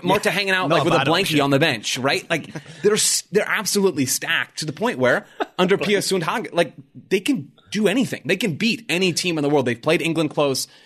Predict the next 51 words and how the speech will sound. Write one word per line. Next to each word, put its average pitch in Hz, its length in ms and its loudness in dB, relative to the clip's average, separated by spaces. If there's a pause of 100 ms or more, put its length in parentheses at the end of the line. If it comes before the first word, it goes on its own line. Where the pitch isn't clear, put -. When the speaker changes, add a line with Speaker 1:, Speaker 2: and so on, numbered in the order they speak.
Speaker 1:
They've 143 200 2
been 185 180 2
the 151 80 4
dominant 147 420 0
team 139 160 -2
in 131 80 0
South 127 240 -4
America. 123 360 -2
I'm 156 200 -2
not 160 240 -2
doubting 147 400 2
their 123 140 4
ability 113 560 2 (480)
to 165 80 0
go 151 260 4
in 147 100 2
and 139 180 0
really 143 240 4
cause 127 260 -2
problems 123 400 -2
in 120 80 -4
this 117 160 -6
tournament. 113 460 -6
I 143 160 0
just 160 200 -2
didn't 147 280 0
think 147 260 -6
we 127 200 0
saw 131 400 0
a 120 40 -2
team 139 520 -4 (360)
that 151 180 -2
looks 151 300 0
like 147 160 -2
a, 139 80 2
necessarily 147 640 -2
a 127 60 0
surefire 139 520 -2
contender. 147 380 0
The, 190 220 4
the 170 100 2
one 190 260 2
other 185 160 0
thing 160 160 -4
I 139 60 0
wanna 127 200 -2
add, 104 220 -10 (760)
it 135 140 -8
didn't 175 240 0
matter 131 260 0
at 117 100 -4